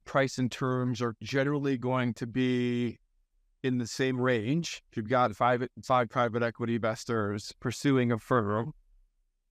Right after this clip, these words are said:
price and terms are gonna be relatively,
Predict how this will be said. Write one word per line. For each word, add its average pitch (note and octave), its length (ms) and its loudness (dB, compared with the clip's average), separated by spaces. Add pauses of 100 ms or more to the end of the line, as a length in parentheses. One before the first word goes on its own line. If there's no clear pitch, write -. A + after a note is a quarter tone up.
(500)
price C#3 220 0
and C3 80 -2
terms C3+ 340 0
are A#2+ 80 2
gonna A#2+ 200 -2
be A#2 160 -2
relatively, A#2 1200 -2